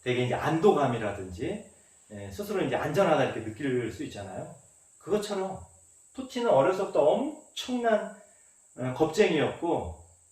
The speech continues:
그리고 이제 비겁하고, 어, 그러다 보니까 다른 사람을 좀 이렇게 군림하고, 또 다른 사람을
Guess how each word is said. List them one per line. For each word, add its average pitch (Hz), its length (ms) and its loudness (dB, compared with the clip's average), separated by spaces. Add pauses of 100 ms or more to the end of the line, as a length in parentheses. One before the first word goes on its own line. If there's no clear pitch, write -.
(140)
그리고 127 180 -2
이제 120 160 -4
비겁하고, 131 960 0 (880)
어, 117 460 -10
그러다 175 300 6
보니까 151 460 2
다른 165 300 2
사람을 143 840 4
좀 135 200 -2
이렇게 135 180 -2
군림하고, 170 840 2 (680)
또 139 180 -2
다른 135 240 0
사람을 135 420 0